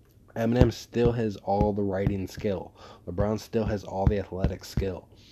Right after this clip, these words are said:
Brady still has all the mental capacity, all the physical attributes to, to do it. N-, they have, they have not,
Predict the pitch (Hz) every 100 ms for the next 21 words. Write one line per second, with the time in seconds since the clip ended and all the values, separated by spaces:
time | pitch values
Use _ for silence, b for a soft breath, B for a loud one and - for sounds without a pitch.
0 | B B 92 107 117 113 113 110 101 -
1 | 98 104 107 104 101 90 98 - - 104
2 | 104 - 85 80 - 101 104 104 - 107
3 | 104 98 - 104 101 - B B B 92
4 | - 101 95 92 - - 92 - - -
5 | 98 - - 101 101 87 - - - -
6 | - - _ - 104 104 - - 104 107
7 | 104 92 - - - - B B B B
8 | B - 110 110 107 107 104 98 92 -
9 | - - - - _ - - _ - -
10 | - _ - - _ - - 113 113 123